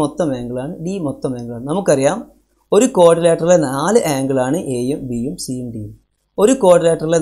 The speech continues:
നാല് ആംഗിൾ കൂട്ടിയാൽ നമ്മൾ പഠിച്ചിട്ടുണ്ട്, അതിൻ്റെ ടോട്ടൽ മെഷർ എത്രയാണ്? അത് ത്രീ സിക്സ്റ്റി ആണ്. നോക്കൂ, എയും ബിയും സിയും ഡിയും കൂട്ടിയാൽ ത്രീ സിക്സ്റ്റി. നമ്മൾ പഠിച്ചിട്ടുണ്ട് ട്രയാങ്കിളിലെ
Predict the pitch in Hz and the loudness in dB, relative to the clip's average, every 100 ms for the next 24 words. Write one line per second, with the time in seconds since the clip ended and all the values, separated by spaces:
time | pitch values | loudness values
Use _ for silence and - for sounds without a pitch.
0 | 143 147 175 151 147 147 139 147 131 143 | 0 0 0 0 0 0 0 -2 -2 -2
1 | 127 113 127 123 127 127 135 127 123 147 | -4 -4 -4 -2 -2 -2 -4 -4 -4 -4
2 | 135 143 135 139 135 135 127 190 285 - | -4 -6 -4 -4 -4 -4 0 0 -2 -8
3 | _ _ 220 262 - - - 131 117 - | _ _ 0 2 2 0 0 0 0 -8
4 | - 170 151 117 - _ _ - 147 175 | -6 -4 -4 -8 -14 _ _ 2 4 4
5 | 214 139 139 190 - 131 135 143 127 135 | 0 0 0 -2 -4 -4 -2 -2 -4 -4
6 | 135 170 131 120 127 - 123 131 143 135 | -4 -4 -6 -8 -10 -10 -8 -6 -4 -4
7 | 165 151 139 160 190 214 | -4 -2 -2 0 2 2